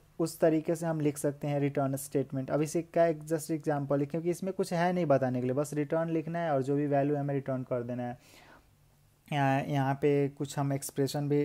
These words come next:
रिटर्न कर सकते हैं। हाँ, एक बात ध्यान रखने वाली ये है कि कभी भी हम किसी फंक्शन के अंदर से एक से ज़्यादा वैल्यू रिटर्न नहीं कर सकते। अगर एक से ज़्यादा वैल्यू रिटर्न करना हो हमें तो हम उसके लिए पॉइंटर्स यूज़ करेंगे।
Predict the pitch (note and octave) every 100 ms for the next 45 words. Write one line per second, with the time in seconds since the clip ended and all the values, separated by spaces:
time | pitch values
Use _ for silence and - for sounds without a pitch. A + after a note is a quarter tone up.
0 | C#3+ C3+ C3 C3+ C3 B2+ - B2+ - C3
1 | C3 D3 E3 F#3 F#3+ F#3+ E3 F3 F3+ F3+
2 | F3+ E3+ E3+ F3 E3+ E3+ F3 E3 D3+ E3
3 | E3+ F3 E3 - D3+ D#3+ D#3+ D3 D3 E3
4 | D#3+ E3 C#3+ C#3+ D3 C#3+ D3 D3 D3+ D#3
5 | C#3+ C#3+ D3 C3+ C#3 D3 C3+ - C#3+ C#3+
6 | C3 C3+ C3 A#2 B2 - B2 - - -
7 | - C3 C3+ D3 E3 F3+ E3 D#3+ E3+ E3
8 | E3+ E3 D3+ D#3+ E3 E3 D#3+ E3+ E3+ E3
9 | E3 F3+ F3+ - _ - D#3 D#3+ D#3 -
10 | E3 E3+ F3 - _ - D#3+ D#3 D#3+ D3+
11 | - B2+ A#2+ - A#2+ A#2 A2+